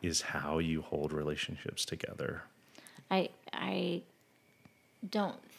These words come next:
Speaker 2: think that there are really more powerful words that a, that a parent can say than "I'm sorry,"
Speaker 1: Mm.
Speaker 2: um,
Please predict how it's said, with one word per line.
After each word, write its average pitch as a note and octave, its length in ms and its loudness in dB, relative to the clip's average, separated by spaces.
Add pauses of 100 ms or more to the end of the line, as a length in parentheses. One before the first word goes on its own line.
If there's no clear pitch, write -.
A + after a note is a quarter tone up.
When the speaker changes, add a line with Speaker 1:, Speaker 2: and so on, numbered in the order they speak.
Speaker 2:
think F3+ 320 0
that F#3 280 4
there E3+ 580 6
are E3 180 6
really F3 840 4 (160)
more F#3 280 4
powerful D#3+ 640 6
words G#3+ 360 8
that A3+ 160 8
a, A3+ 140 8 (200)
that F#3+ 160 10
a F3 80 8
parent E3 500 0
can F3 200 4
say D#3+ 360 4
than F3 160 6
"I'm E3 200 4
sorry," F#3+ 760 4
Speaker 1:
Mm. - 180 4 (500)
Speaker 2:
um, F#3+ 500 6